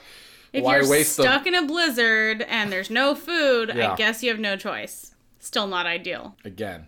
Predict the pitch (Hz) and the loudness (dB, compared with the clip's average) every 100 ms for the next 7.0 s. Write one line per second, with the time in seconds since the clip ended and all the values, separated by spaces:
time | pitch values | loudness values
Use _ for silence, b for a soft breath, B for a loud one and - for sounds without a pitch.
0 | _ 104 90 104 98 101 104 101 104 92 | _ -14 -10 -10 -10 -10 -10 -8 -10 -10
1 | 90 85 87 - - 247 302 277 277 - | -14 -12 -12 -12 -12 -12 -8 -8 -10 -14
2 | - 247 226 - - - 135 123 101 76 | -10 -10 -12 -16 -8 -2 -2 -2 -6 -12
3 | 92 90 95 - 82 92 98 123 113 123 | -12 -10 -10 -14 -12 -10 -6 -6 -4 -4
4 | 117 95 104 92 87 95 101 95 - 98 | -6 -6 -8 -8 -10 -8 -8 -10 -8 -6
5 | 95 90 90 95 87 95 185 160 110 _ | -6 -8 -10 -10 -8 -6 -6 -6 -8 _
6 | - 185 175 - - - 196 247 226 | -14 -12 -12 -14 -16 -14 -12 -10 -10